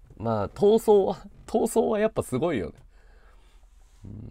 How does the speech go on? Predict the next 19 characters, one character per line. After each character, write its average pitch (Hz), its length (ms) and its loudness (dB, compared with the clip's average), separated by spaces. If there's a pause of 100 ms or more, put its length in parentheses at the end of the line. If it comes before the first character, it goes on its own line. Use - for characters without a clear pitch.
(1500)
ん。 90 60 -12
め 92 120 -8
ち - 100 -6
ゃ 123 40 -2
く - 120 -20
ち - 120 -10
ゃ 143 60 0
で 143 120 -6
す - 120 -16
よ、 - 80 -14 (260)
も - 220 -20 (680)
う。 147 60 -18 (880)
<laughs> - 40 -20
怪 107 140 -8
我 127 140 -2
は 107 120 0
す 82 140 -10
る 78 120 -8
し。 - 180 -18